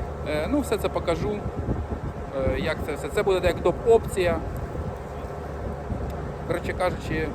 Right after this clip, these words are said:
все ви сьогодні побачите, ми все вам обов'язково покажемо. Так, зараз відкалібруємо норму висіву.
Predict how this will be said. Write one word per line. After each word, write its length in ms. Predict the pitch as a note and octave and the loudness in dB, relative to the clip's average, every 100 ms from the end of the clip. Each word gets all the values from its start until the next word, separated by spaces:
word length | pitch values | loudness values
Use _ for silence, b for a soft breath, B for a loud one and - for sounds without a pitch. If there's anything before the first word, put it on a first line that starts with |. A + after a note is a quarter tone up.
| - - | -4 0
все 160 | F#3+ | 2
ви 120 | F3+ | 2
сьогодні 380 | D3+ D3+ D#3 D3 | 0 0 0 0
побачите, 600 | D3+ D3+ G3 G3+ E3+ D#3+ | -2 0 0 0 -2 0
ми 200 | D3+ D3 | 0 0
все 180 | F3 E3 | 0 0
вам 160 | D#3 C#3 - - - | 0 0 0 2 2
обов'язково 480 | B2+ - - C#3+ C3 | 2 2 2 2 2
покажемо. 400 | - A#2+ A2 - - - - - - - D#3 D3 D3 D3 C#3+ D#3 D3 D3 D3 D3 D3 - - - - - - - - - - - - - - - - - - - | 0 0 0 0 2 4 4 2 2 2 4 4 4 4 4 6 6 6 6 6 6 6 6 6 6 6 6 6 4 4 4 4 4 4 4 6 6 6 6 6
Так, 120 | F#3+ - | 6 8
зараз 300 | A3 A#3 - | 8 8 6
відкалібруємо 600 | A3+ A#3 A3+ G#3+ A#3 G#3+ | 8 10 10 10 10 10
норму 300 | A3 A3 A3 | 10 10 10
висіву. 480 | A#3 C#4+ - A3+ | 10 10 10 8